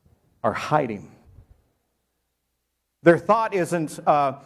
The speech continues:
"What do we do now to spread Christianity? I know, I'll," Matthew says, "I'll write a book." No, they were scared to death because they did not know what was going to happen.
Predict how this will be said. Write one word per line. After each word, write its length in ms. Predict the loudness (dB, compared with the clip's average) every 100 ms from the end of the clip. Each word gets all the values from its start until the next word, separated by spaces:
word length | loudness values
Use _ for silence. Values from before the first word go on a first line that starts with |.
| -8 2
"What 260 | 2 2
do 100 | -4
we 140 | -2 -2
do 220 | -2 0
now 240 | 0 -2
to 160 | -2 -4
spread 460 | -6 2 2 2
Christianity? 800 | 0 0 0 -2 -2 0 -2 -2
I 300 | -2 0 0
know, 380 | 0 2 2 2
I'll," 440 | 2 2 0 -2
Matthew 380 | 0 0 0 -2
says, 320 | 0 2 2
"I'll 160 | 2 2
write 220 | 2 2
a 40 | 2
book." 340 | 0 0 -4 -8
No, 400 | -2 0 0 -4 -12 -20 -20 _ -12
they 280 | 4 4 4
were 220 | 0 -4
scared 580 | -6 -6 -2 0 0 -6
to 80 | -8
death 520 | -4 -4 -6 -16 -20 _ _ _ _ _ _ _ _ _ _ _ _ _ _ _ _ _ _ -2
because 320 | 2 2 4
they 260 | 0 0
did 440 | -4 -10 -2 0 2
not 440 | 0 0 0 -2
know 220 | -2 0
what 380 | -2 0 -2 0
was 200 | -6 -6
going 300 | -4 -4 -4
to 100 | -10
happen. 480 | -6 -4 -4 -10